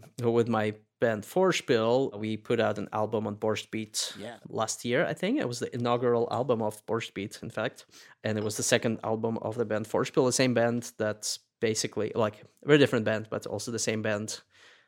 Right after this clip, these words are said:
Speaker 1: that was my first band back twenty
Speaker 2: Amazing.
Speaker 1: years ago. And, uh, yeah, we're finally coming to the U S with, uh, like, an official or unofficial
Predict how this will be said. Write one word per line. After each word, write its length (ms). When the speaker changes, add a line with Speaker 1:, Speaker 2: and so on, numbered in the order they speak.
Speaker 1:
that 260
was 180
my 100
first 280
band 300
back 160
twenty 140
Speaker 2:
Amazing. 200
Speaker 1:
years 200
ago. 280
And, 480
uh, 580
yeah, 140
we're 160
finally 320
coming 320
to 120
the 140
U 200
S 260
with, 180
uh, 120
like, 240
an 280
official 720
or 200
unofficial 580